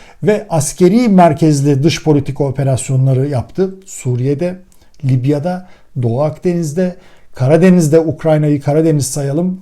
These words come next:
Kafkaslar'da, Azerbaycan'da ve bütün bunların sonucu bir tek şeyi gösterdi. Yani,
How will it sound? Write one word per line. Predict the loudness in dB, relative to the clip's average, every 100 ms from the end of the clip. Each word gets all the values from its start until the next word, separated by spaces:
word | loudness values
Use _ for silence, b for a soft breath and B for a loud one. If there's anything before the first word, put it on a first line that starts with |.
| -6
Kafkaslar'da, | -6 -2 -2 -2 0 0 0 -2
Azerbaycan'da | -2 -2 -2 -2 -2 -2 -4 -2 -2 -4 B B 0
ve | 2
bütün | 2 0 2 4
bunların | 4 2 0
sonucu | 0 0 0 0 0
bir | 0 2
tek | 0
şeyi | 0 2 4
gösterdi. | 2 2 -2 -4 -6 -14 _ b b b b -2
Yani, | 2 4 2